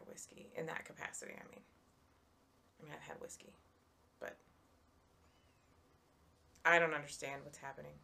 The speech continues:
<laughs> I really don't. I did stop drinking again,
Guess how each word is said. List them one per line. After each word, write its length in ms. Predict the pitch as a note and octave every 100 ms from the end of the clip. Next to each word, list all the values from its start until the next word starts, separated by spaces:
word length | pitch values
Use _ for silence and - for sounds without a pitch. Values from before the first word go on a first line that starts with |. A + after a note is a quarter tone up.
| - - -
<laughs> 40 | - - - - - - - - - - - - - - - - - - - -
I 260 | D3 G3 G#3+
really 260 | F#3 F3
don't. 340 | E3+ F#3 F3+ - - - - - - - - - - - - - - - - - - - - - -
I 60 | F#3+
did 160 | B3 B3
stop 260 | G3+ -
drinking 300 | D#3+ F3 - -
again, 240 | - -